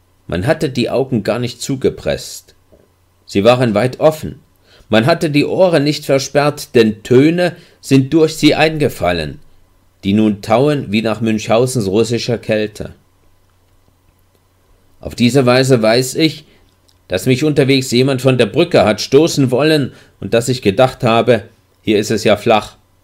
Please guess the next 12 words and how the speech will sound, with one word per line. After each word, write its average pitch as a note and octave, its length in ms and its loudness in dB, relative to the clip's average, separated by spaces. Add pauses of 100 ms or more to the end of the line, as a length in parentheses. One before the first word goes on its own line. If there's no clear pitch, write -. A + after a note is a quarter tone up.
(1120)
Einmal A#2 340 2
verlor B2 340 6
ich B2+ 160 0
eine A#2+ 180 0
Pantine C3 680 -2 (260)
und G2 120 -8
ich A2+ 140 -2
sehe D3 240 2
die B2 120 0
Posten, D3 480 0
wie C3+ 140 0
sie, C3 360 2